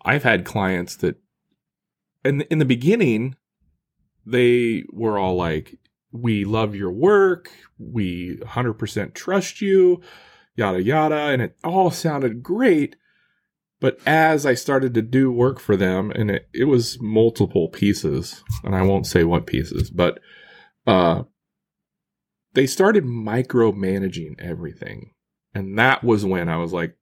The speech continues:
"Okay, I think we're done working with each other. I can't deal with this anymore. I'm not gonna allow you to micromanage everything I do." That, not only is that just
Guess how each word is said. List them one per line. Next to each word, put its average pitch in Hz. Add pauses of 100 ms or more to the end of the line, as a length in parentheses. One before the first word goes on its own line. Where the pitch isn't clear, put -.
"Okay, 117 (300)
I 160
think 160
we're 113
done 85
working 85
with 80
each 80
other. 80
I 131
can't 101
deal 90
with 85
this 82
anymore. 78 (500)
I'm 127
not 180
gonna 156
allow 110
you 107
to 92
micromanage 82 (100)
everything 98
I 87
do." 85 (580)
That, 160
not 180
only 185
is 123 (500)
that 117
just 110